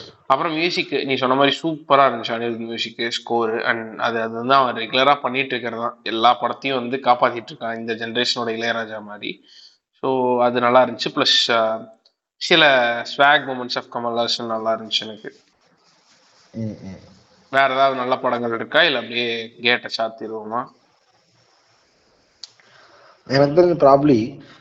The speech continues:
Speaker 2: நம்ம பார்ட் டூல சந்திப்போம்.
Speaker 1: ஆமா, பார்ட் டூல சந்திப்போம். ஏன்னா எனக்கே தெரியுது, கடவுள் அந்த கடைசி விவசாயி டிஸ்கஸ் பண்ணும்போது ஒரு வைப் இருந்துச்சு. அதுக்கப்புறம் இந்த ஹானரபிள் மென்ஷன்ஸ் எல்லாம் பேசும்போது அந்த அளவுக்கு வைப் இல்ல. ஏன்னா வந்து
Speaker 2: இல்ல,
Speaker 1: அந்த
Speaker 2: நம்ம,
Speaker 1: மாதிரியான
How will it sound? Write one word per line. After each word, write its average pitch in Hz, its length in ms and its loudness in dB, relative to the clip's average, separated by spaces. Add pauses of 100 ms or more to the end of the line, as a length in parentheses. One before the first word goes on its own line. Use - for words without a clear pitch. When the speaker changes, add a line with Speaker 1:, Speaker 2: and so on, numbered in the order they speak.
(160)
Speaker 2:
நம்ம 98 460 -8 (580)
பார்ட் 147 300 4
டூல 139 120 4
சந்திப்போம். - 440 -16 (520)
Speaker 1:
ஆமா, 127 260 2 (120)
பார்ட் 147 260 4
டூல 139 140 -2
சந்திப்போம். 113 340 -4
ஏன்னா 156 180 8
எனக்கே 160 300 4
தெரியுது, 147 480 -2
கடவுள் 143 380 2
அந்த 120 160 -2
கடைசி 185 360 0
விவசாயி 170 480 2
டிஸ்கஸ் 156 360 -6
பண்ணும்போது 170 300 2
ஒரு 160 120 6
வைப் 151 220 6
இருந்துச்சு. 135 460 4 (600)
அதுக்கப்புறம் 202 440 2
இந்த 180 80 4
ஹானரபிள் 214 460 2
மென்ஷன்ஸ் 185 360 -8
எல்லாம் 170 180 2
பேசும்போது 156 420 4
அந்த 131 140 2
அளவுக்கு 131 260 0
வைப் 131 160 0
இல்ல. 120 160 2
ஏன்னா 127 420 4
வந்து 135 420 -2
Speaker 2:
இல்ல, 120 220 0
Speaker 1:
அந்த 170 120 10
Speaker 2:
நம்ம, 139 220 8
Speaker 1:
மாதிரியான 135 600 8